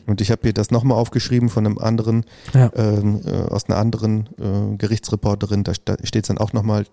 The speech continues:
Speaker 1: der Richter hat dann nochmal gefragt, warum die Vergewaltigung,
Speaker 2: Mhm.
Speaker 1: warum dieser Entschluss? Antwort, ich wollte das so. Ja.
Speaker 2: Tja.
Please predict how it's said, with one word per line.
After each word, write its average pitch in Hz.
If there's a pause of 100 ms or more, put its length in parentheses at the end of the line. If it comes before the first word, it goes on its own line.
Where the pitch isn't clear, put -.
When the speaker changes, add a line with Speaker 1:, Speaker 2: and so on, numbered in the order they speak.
Speaker 1:
der 101
Richter 110
hat -
dann 98
nochmal 98
gefragt, 101
warum 107
die 117
Vergewaltigung, 104
Speaker 2:
Mhm. 127
Speaker 1:
warum 127
dieser 120
Entschluss? 120 (880)
Antwort, 107 (520)
ich -
wollte 92
das -
so. - (1900)
Ja. - (720)
Speaker 2:
Tja. 107